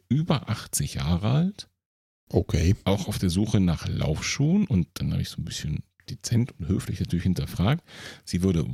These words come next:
Speaker 1: walken, aber nicht so
Speaker 2: Mhm.
Speaker 1: Kindergeburtstag, sondern Nordic Walking mit Stöcken. Und das ist richtig anstrengend mit Stöcken und so weiter. Ne?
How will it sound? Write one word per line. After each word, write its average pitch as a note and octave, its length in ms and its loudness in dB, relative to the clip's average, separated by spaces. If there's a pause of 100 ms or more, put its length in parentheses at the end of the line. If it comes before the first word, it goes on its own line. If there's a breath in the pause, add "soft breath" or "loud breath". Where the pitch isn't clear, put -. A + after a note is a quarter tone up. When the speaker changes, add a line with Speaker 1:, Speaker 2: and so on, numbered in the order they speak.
Speaker 1:
walken, D3 640 0
aber - 300 -2
nicht - 160 4
so - 80 8
Speaker 2:
Mhm. - 80 2
Speaker 1:
Kindergeburtstag, B2 680 2
sondern F2 240 4
Nordic G#2 380 2
Walking B2+ 320 2
mit F#2 100 2
Stöcken. E3 380 0
Und F#2+ 260 0
das F2 140 0
ist - 160 -4
richtig - 240 -2
anstrengend B2+ 420 2
mit D#3 140 0
Stöcken D#3+ 340 0
und D3+ 100 2
so C#3+ 120 2
weiter. D3+ 360 2
Ne? D#3+ 200 4